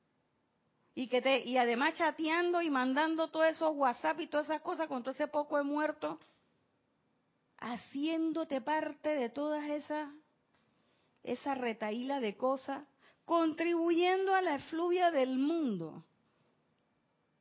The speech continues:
Y entonces que, oye, ese es el momento, fuego violeta, eh, llama de la ciencia,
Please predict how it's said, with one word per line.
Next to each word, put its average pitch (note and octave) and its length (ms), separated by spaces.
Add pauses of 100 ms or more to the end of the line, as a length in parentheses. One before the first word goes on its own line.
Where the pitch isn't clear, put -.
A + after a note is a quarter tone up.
(1000)
Y A#3+ 120
entonces D#4+ 360
que, F4 180 (280)
oye, A#3+ 720
ese A#3+ 320
es D#4 60
el D#4+ 100
momento, D4 760
fuego D#3 260
violeta, E3 800 (360)
eh, C3+ 720
llama F3 380
de D#3 120
la D#3 100
ciencia, - 460